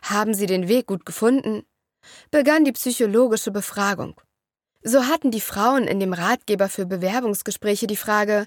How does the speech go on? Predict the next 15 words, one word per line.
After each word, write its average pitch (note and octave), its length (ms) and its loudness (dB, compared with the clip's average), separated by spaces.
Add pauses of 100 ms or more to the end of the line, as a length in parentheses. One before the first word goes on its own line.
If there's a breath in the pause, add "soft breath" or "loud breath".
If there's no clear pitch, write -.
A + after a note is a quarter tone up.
(560 soft breath)
"Was B3 400 -2
war G#3+ 120 0
der F#3+ 160 -4
größte A3 560 -2
Misserfolg G3+ 600 0
in G3 100 -4
Ihrem F3 240 -6
Leben A#3 440 2 (320 loud breath)
und A#3 240 0
wie E4 200 6
sind G#3+ 220 2
Sie A3+ 100 -2
damit F#3 320 -2
umgegangen?", G#3 680 0
entdeckt. G#3+ 600 -2